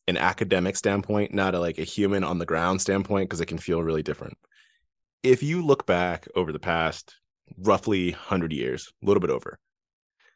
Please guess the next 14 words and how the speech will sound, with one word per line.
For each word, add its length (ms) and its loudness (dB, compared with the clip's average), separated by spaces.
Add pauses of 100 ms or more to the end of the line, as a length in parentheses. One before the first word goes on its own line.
(460)
and 220 4
look 160 6
at 120 6
inflation 580 -2
changes, 520 -6 (800)
typically 840 4 (680)
inflation 800 2 (600)
is, 280 4 (320)
in 160 4
the 80 8
modern 340 6
era 220 0
at 80 -6
least, 320 -6